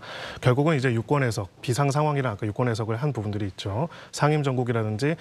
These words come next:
일부 대의기관 그리고 전국위 차원에서 의결한 부분이 있기는 하지만은 결국 그렇다 할지라도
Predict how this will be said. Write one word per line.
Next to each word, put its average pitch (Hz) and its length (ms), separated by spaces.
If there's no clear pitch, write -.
일부 175 260
대의기관 113 600
그리고 110 300
전국위 135 400
차원에서 123 440
의결한 123 340
부분이 117 240
있기는 127 400
하지만은 120 560
결국 143 320
그렇다 151 320
할지라도 143 560